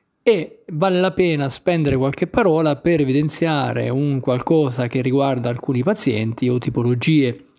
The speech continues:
degli stessi, per poi trarre una conclusione e quindi una riflessione. Il nostro caso clinico di oggi vede protagonista un adulto di quarantadue anni.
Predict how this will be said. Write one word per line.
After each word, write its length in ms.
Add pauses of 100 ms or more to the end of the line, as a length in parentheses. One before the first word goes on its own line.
degli 300
stessi, 560 (260)
per 200
poi 280
trarre 500
una 180
conclusione 720 (260)
e 120
quindi 280
una 200
riflessione. 920 (380)
Il 100
nostro 380
caso 340
clinico 400
di 140
oggi 840
vede 520
protagonista 840
un 160
adulto 500
di 80
quarantadue 600
anni. 440